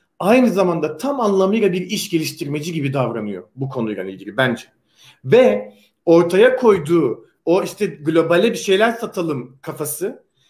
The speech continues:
zaten Türkiye'nin şu anda en çok ihtiyacı olan kafa. Ben de oraya oynuyorum. Ahmet de oraya oynuyor. İ-, İ-, Zekeriya da oraya oynuyor. Birlikte ihracat nokta com grubunda.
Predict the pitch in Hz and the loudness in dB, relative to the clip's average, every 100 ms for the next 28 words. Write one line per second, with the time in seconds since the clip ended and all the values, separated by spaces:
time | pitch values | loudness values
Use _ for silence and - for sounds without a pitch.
0 | _ 135 156 247 254 208 208 233 - 214 | _ -6 0 0 0 -4 -4 -6 -4 -4
1 | 247 - 240 220 202 226 233 - 262 277 | -4 -4 -2 -2 -2 -4 -6 -2 0 0
2 | 240 190 - 190 175 170 156 143 147 143 | -4 -10 -6 -2 -2 -2 -4 -6 -10 -8
3 | 240 - _ - 285 269 196 165 139 120 | -8 -10 _ 0 0 2 2 2 2 0
4 | 110 120 - _ _ _ - 175 214 277 | -2 -6 -8 _ _ _ -2 0 2 0
5 | 277 214 175 143 123 123 175 226 _ _ | 2 2 4 2 0 -4 -8 -10 _ _
6 | _ 170 170 185 156 180 196 214 262 262 | _ -6 -4 -6 0 0 2 4 4 6
7 | 220 175 147 131 117 170 165 170 147 - | 4 4 2 2 -2 -6 -6 -6 -6 0
8 | 175 156 143 147 147 143 - 135 151 135 | 0 2 0 -2 -4 -10 -8 -10 -6 -6
9 | 127 123 117 123 175 233 | -4 -4 -6 -6 -6 -6